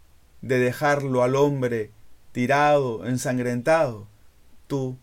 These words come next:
lo sanaste. Por más que sabías que era uno de aquellos que estaba en contra tuya, por más que supuestamente era un enemigo tuyo,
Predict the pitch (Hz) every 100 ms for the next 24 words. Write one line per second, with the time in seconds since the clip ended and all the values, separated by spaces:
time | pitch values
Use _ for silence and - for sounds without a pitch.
0 | - - 110 110 104 98 98 98 - -
1 | - - 156 170 208 208 - _ - -
2 | - 156 156 170 170 135 110 - - _
3 | - - 143 143 151 151 160 156 151 151
4 | 127 107 107 - - - - - - 120
5 | - 127 127 123 123 120 120 - 120 104
6 | 98 98 - - _ _ - 117 127 131
7 | 131 - _ - - _ - 123 127 127
8 | 131 - 131 131 127 120 113 - - _
9 | - - 123 123 120 117 110 110 110 107
10 | 117 110 107